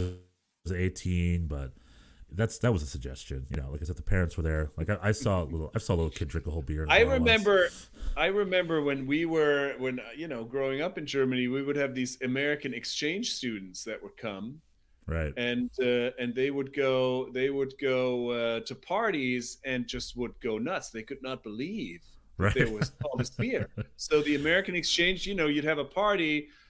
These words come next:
Speaker 2: and the party would start at eight or whatever. And, like, at eight thirty-five, the American s-, exchange student was, was blackout drunk, making out with
Speaker 1: I know.
Speaker 2: somebody in the corner.
Speaker 1: <laughs>
Speaker 2: And we would be like, "What's the rush, man? It's gonna, the cops aren't gonna
Speaker 1: Yeah.
Speaker 2: come.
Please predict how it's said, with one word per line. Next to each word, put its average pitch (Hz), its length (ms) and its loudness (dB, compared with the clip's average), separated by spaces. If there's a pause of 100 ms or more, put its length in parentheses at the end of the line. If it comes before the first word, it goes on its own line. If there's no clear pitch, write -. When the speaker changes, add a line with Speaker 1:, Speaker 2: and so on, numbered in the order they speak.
(260)
Speaker 2:
and 127 140 -6
the 117 40 -8
party 151 280 0
would 143 140 -2
start 147 280 0
at 131 120 2
eight 139 240 4
or 131 120 2
whatever. 123 440 -2
And, 127 120 -2
like, 127 160 -2
at 131 160 0
eight 180 220 0
thirty-five, 151 680 2
the 123 160 0
American 127 760 0 (800)
s-, - 240 -8
exchange 170 440 -4
student 120 300 -2
was, 120 340 -4
was 123 200 -4
blackout 151 600 0
drunk, 135 460 0
making 135 340 -2
out 123 340 -2
with 98 120 0
Speaker 1:
I - 40 6
know. 110 140 8
Speaker 2:
somebody 117 420 -2
in - 100 6 (120)
the 131 60 2
corner. 131 380 2 (140)
Speaker 1:
<laughs> 107 80 -6 (280)
Speaker 2:
And 147 80 0
we 180 100 6
would 170 140 0
be 180 80 0
like, 175 220 4
"What's 208 340 0
the 220 100 4
rush, 247 340 4
man? 202 300 0
It's 202 140 -4
gonna, 214 200 4
the 202 140 0
cops 240 380 4
aren't 240 180 0
gonna 233 240 4
Speaker 1:
Yeah. - 60 6
Speaker 2:
come. 233 340 2